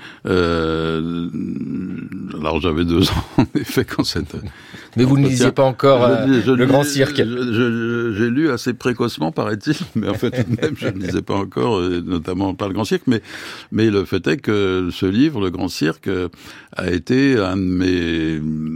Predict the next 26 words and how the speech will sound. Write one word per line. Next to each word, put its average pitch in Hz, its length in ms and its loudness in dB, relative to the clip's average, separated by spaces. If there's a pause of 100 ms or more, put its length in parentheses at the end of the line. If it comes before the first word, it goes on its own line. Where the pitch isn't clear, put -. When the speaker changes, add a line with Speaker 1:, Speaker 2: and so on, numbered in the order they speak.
(360)
Speaker 1:
enfin 78 160 -6
un 78 100 -2
des 80 140 0
livres 101 200 0
que 92 80 -4
j'ai 80 180 -4
lus 107 160 0
quand 80 140 -4
j'étais 87 440 -2
vraiment 82 480 -4
adolescent, 82 840 -2
quoi. 78 200 -4
J'ai, 76 220 -4
j'aimais 90 380 -2
beaucoup 85 480 -2
le, 80 200 -2 (520)
euh, 78 520 -4
le, 78 200 -4
l'histoire 90 640 -4
de 78 80 -2
la, 73 300 -4
de, 76 160 -6
de 73 160 -6
la, 71 280 -8
de 71 140 -10
la, 69 260 -10